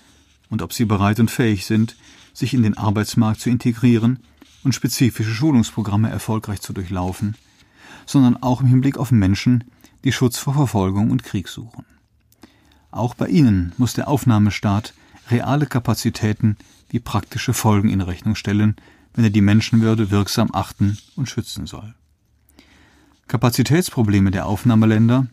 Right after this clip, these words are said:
durch in Brüssel beschlossene Umverteilungsquoten lösen zu wollen, scheitert nicht nur an der Weigerung der mitteleuropäischen Länder, Flüchtlinge aufzunehmen, sondern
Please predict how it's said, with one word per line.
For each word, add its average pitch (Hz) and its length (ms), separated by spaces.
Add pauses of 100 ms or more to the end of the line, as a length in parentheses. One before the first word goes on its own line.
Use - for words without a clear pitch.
(120)
durch 101 160
in 95 120
Brüssel 120 360
beschlossene 117 480
Umverteilungsquoten 107 1000
lösen 113 340
zu 120 200
wollen, 113 260 (640)
scheitert 120 380
nicht 120 260
nur 120 140
an 123 80
der 110 160
Weigerung 101 440
der 107 80
mitteleuropäischen 101 840
Länder, 98 260
Flüchtlinge 104 560
aufzunehmen, 101 640
sondern 107 340